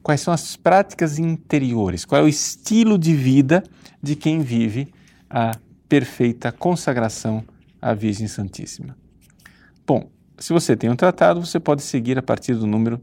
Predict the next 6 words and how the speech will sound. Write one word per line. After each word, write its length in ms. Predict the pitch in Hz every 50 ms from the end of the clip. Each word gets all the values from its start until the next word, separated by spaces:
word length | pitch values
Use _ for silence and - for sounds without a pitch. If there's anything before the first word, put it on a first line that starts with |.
| _ _ _ _ _ _ _
duzentos 840 | - - 101 101 117 113 104 95 104 107 113 113 - - 113 107 -
e 80 | 107 98
cinquenta 680 | - - - 107 104 - - 98 95 101 98 - -
e 120 | 101 95 92
oito. 440 | 90 90 92 92 87 - - - - - _ _ _ _ _ _ _ _ _ _ _ _ _ _ _ _ _ _ _ _ _ _ _ _ _ _ _ _ _ _ _ _ _ _ _ _ _ _ _ _ _ _ _ _ _ _ _ _ _ _
Enfim, 500 | - 294 175 165 - - 185 196 196 190